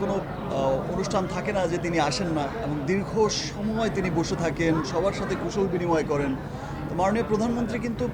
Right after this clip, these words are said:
সবসময় দেখা গেছে যে শিল্পীদের এত আপন করে নেয়, সমস্ত শিল্পীদের, আহ, এত স্নেহ করে, এত ভালোবাসা দেয়। মাননীয় প্রধানমন্ত্রীর কাছে আসলে অনেক কৃতজ্ঞ।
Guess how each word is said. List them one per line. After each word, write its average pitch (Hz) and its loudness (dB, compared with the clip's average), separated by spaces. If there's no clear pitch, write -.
সবসময় 233 0
দেখা 175 2
গেছে 180 0
যে 160 0
শিল্পীদের 180 0
এত 165 2
আপন 220 2
করে 214 6
নেয়, 131 2
সমস্ত 202 -2
শিল্পীদের, 196 2
আহ, 135 -2
এত - 0
স্নেহ 208 4
করে, 151 4
এত 143 2
ভালোবাসা 202 4
দেয়। 147 2
মাননীয় 185 0
প্রধানমন্ত্রীর 196 0
কাছে 196 2
আসলে 190 0
অনেক 170 2
কৃতজ্ঞ। 180 0